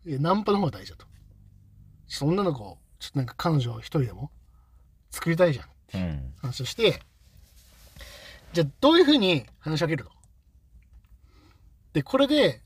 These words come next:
Speaker 1: うんと、ちょっと一人、まあ、結構イケ-、イケイケなやつがいたわけよ。
Speaker 2: はいはい。
Speaker 1: <clears throat> で、そいつにちょっと任せようってなって、
Speaker 2: うん。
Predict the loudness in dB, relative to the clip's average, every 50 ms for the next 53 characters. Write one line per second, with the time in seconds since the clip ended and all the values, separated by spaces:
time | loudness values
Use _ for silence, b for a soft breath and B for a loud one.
0 | -6 -2 -2 -2 0 0 0 0 0 0 -2 -4 -6 -4 -4 -4 -2 -2 -4 -4
1 | -4 0 2 2 2 2 2 2 0 0 -4 -10 -20 _ _ -20 -10 -2 -2 -2
2 | -2 -2 -2 0 -2 0 2 0 0 0 -2 -10 -6 -4 0 4 4 4 4 4
3 | 0 0 -2 -6 -12 -14 -16 -18 -20 -20 -20 -20 -20 -10 -4 -2 -2 -2 -2 -6
4 | -8 -8 -8 -4 -2 -2 -2 -2 -4 -6 -10 -20 -18 -10 -4 0 2 2 2 2
5 | -2 -4 -2 0 0 0 0 0 -2 -4 -4 -2 -4 -6 -6 -8 -16 -20 -20 -20
6 | -14 -6 -4 -2 -2 -2 -4 -6 -6 -6 -6 -10